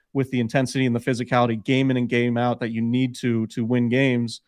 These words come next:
um, is really been this team's biggest issue. And I, I think it's, it's kind of as simple as that. And I don't know what switch you have to flip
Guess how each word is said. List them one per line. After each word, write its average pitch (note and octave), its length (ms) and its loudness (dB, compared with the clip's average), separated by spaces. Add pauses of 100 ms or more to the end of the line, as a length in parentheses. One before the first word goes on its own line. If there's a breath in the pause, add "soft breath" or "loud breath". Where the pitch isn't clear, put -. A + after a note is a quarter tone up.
(440 soft breath)
um, A#2 320 2
is A#2+ 180 -2
really B2 520 2
been B2 420 2
this A#2 160 -2
team's A#2+ 280 -2
biggest A2+ 320 -2
issue. A#2+ 380 -4
And B2 100 0
I, B2 180 0
I B2+ 40 0
think F3 240 -2
it's, - 220 -6
it's - 260 -6 (260)
kind G#3 220 0
of B3+ 60 -2
as A#3 100 -4
simple A3+ 300 2
as D3+ 100 0
that. F3+ 300 0
And C#3+ 240 4 (580 soft breath)
I E3+ 120 4
don't G3 180 4
know F#3+ 240 6
what E3 460 4
switch E3 500 -4
you D3+ 100 0
have D3+ 220 0
to A#2+ 80 -10
flip - 500 -4